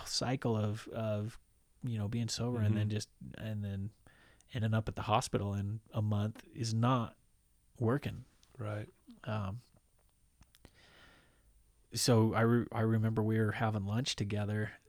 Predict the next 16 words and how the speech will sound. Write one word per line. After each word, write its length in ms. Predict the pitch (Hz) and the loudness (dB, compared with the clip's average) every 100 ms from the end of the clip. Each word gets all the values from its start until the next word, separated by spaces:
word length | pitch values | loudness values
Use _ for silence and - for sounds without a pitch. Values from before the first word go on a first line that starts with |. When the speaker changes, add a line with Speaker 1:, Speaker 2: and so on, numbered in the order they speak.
| _ - | _ -6
Speaker 1:
and, 500 | 110 101 98 101 101 | -2 -2 -2 -4 -4
uh, 440 | 95 101 98 95 | -4 -4 -4 -6
she, 260 | 101 - 110 - _ - | -6 -4 -4 -6 _ -10
you 80 | 113 | -6
know, 140 | 98 104 | -4 -6
she 160 | - | -6
just 220 | 117 104 - _ _ _ - - - - | -8 -10 -14 _ _ _ -20 -20 -20 -12
laid 200 | 95 98 | -6 -2
it 60 | 107 | 0
all 180 | 110 107 | 2 2
out, 280 | 107 127 123 | 2 2 0
and 80 | 113 | -6
I 40 | |
said, 180 | - 101 | -6 -6
"Okay, 440 | 98 104 113 147 - - - - _ _ - | -4 -2 0 0 -4 -14 -20 -20 _ _ -18
let's, 400 | - - - - | -18 -10 -10 -10